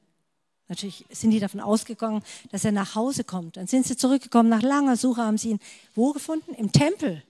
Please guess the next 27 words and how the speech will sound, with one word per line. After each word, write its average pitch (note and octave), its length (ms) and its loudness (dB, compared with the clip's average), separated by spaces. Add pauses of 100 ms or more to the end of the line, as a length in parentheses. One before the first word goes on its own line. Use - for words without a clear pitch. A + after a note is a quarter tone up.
(320)
im G#3 220 0
Haus A#3+ 360 2
Gottes. - 600 -4 (1040)
Und A#3 160 6
Jesus D#4 340 2
sagt, C#4+ 220 -2
was A#3 120 -2
ist C4 140 -12
denn C#4+ 80 -4
der A3 140 -6
Grund, D4 240 -6
dass A3+ 100 -6
ihr G#3+ 80 -2
mich F#3+ 220 -4
gesucht D4 400 -8
habt? G3 200 -8
Wusstet F3+ 360 -4
ihr C#4 100 2
nicht, D4+ 380 -2
dass G#3 120 -6
ich F3+ 140 -10
da F3 240 -8
sein A#3 220 -2
muss, C4 200 -2
wo G3 60 -2
mein E3+ 220 -4
Vater E3 360 -14